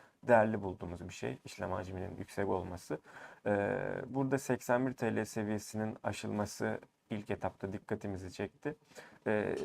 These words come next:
genel görünüm itibariyle çok kısa vadede seksen üç T L seviyesi üzerindeki tutunmalar burada pozitif görünümü destekleyebilir diye düşünüyoruz. Anadolu Hayat tarafında da,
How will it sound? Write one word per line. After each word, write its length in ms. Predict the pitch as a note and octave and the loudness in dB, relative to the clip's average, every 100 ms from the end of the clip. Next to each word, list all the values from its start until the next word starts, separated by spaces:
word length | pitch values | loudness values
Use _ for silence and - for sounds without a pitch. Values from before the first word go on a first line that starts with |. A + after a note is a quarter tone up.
| - A#2+ - | -4 -6 -4
genel 320 | B2 B2 C3+ C#3 | 2 4 6 4
görünüm 340 | A#2+ A#2+ A#2+ | 0 -2 -4
itibariyle 600 | A#2 A#2 A#2 A2+ A#2 A2+ | -6 -2 2 4 2 -4
çok 260 | - A#2+ - | 0 -2 -2
kısa 240 | - G#2+ | -2 2
vadede 520 | G2+ F#2+ G2 G#2 B2 | 2 2 -2 0 -2
seksen 400 | - A2+ G#2+ A#2 | -2 -4 -2 -2
üç 160 | A#2 - | -2 -4
T 260 | - A2 G#2+ | -2 0 0
L 80 | |
seviyesi 460 | G#2 A2+ G#2 G2+ A2 | -2 -4 -2 -4 -6
üzerindeki 440 | G#2 G#2 G#2+ G2+ | -4 -2 -2 -4
tutunmalar 640 | - G#2+ G2 F#2 G2 A#2+ G#2+ | -6 -6 -4 -2 0 0 -2
burada 340 | F#2+ A#2 A#2 - | 0 0 0 -2
pozitif 440 | A#2 G2+ G2 - | -6 -4 -10 -6
görünümü 420 | A2 G2 F#2 A2 B2+ - - - - | -2 -2 -2 -4 -8 -12 -20 -6 2
destekleyebilir 760 | A#2 - G#2+ G#2 G2 F#2 F#2+ F#2+ | 2 2 -4 0 -2 -2 -4 -2
diye 200 | A#2+ G#2+ | -2 -4
düşünüyoruz. 560 | - G2 F#2+ A2+ - - | -6 -4 -4 -6 -8 -4
Anadolu 380 | G#2+ G2 G2+ F#2 | -2 -2 -2 -2
Hayat 260 | F#2 - | -2 -2
tarafında 580 | G2 F#2+ - F#2 F#2 F2 | -2 -2 -4 -6 -4 0
da, 140 | B2 | 0